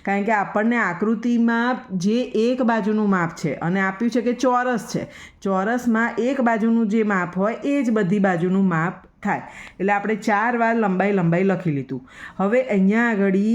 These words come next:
આપણે એ જોઈએ કે કેટલી વાર લંબાઈ લખેલું છે, ચાર વાર. તો એને આપણે પહેલાં અહીંયા લખીશું ચાર અને લંબાઈ. હવે આ બંને વચ્ચે કોઈ નિશાની નથી એટલે ચાર ગુણ્યા લંબાઈ એમ આપણે સમજી શકીએ.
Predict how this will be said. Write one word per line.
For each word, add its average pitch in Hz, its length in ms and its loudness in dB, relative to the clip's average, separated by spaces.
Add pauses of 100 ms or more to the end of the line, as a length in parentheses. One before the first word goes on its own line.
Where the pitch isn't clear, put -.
(300)
આપણે 190 280 -2
એ 220 180 2
જોઈએ 214 260 2
કે 208 120 -2
કેટલી 233 340 0
વાર 233 140 2
લંબાઈ 202 320 2
લખેલું 190 340 0
છે, 220 100 0
ચાર 196 360 -2
વાર. 135 220 -4
તો 185 140 -6
એને 180 280 0
આપણે 185 240 0
પહેલાં 170 280 0
અહીંયા 165 180 2
લખીશું 156 440 -4
ચાર 220 360 -2 (380)
અને 175 480 -2 (240)
લંબાઈ. 170 500 -2 (360)
હવે 185 160 0
આ 233 140 0
બંને 233 360 0
વચ્ચે 240 280 0
કોઈ 240 260 0
નિશાની 226 500 2
નથી 233 360 0
એટલે 196 320 0
ચાર 208 600 -2
ગુણ્યા 190 460 2
લંબાઈ 185 480 0
એમ 180 200 0
આપણે 170 280 -2
સમજી 170 720 -2 (280)
શકીએ. 160 500 -4